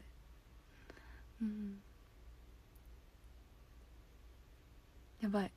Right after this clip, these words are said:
なんか、ちっちっちっ、まぶたも重たくなってき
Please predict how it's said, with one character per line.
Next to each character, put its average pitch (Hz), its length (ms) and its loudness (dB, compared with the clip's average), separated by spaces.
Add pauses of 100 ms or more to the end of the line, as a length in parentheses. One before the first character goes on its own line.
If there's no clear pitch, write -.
(100)
な 208 120 10
ん 196 60 8
か、 - 140 8
ち - 140 0
っ - 40 0 (100)
ち - 100 -2
っ - 40 -4 (120)
ち - 160 4 (280)
っ、 202 40 10
ま 185 80 10
ぶ 185 120 4
た 185 120 4
も 180 80 6
重 175 240 2
た - 80 -6
く - 120 -6
な - 120 -10
っ - 80 -14
て - 80 -10
き - 20 -14